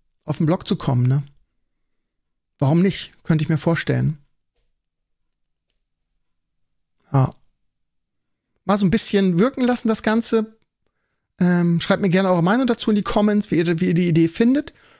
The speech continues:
Ähm, ich hab morgen einen Leo-Tag.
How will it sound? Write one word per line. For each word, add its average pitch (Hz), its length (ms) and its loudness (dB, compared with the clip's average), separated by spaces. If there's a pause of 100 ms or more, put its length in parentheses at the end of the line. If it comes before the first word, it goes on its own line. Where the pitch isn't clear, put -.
(220)
Ähm, 196 520 2 (1700)
ich - 100 -6
hab 175 120 -2
morgen 165 300 2
einen 151 180 2
Leo-Tag. 247 680 -2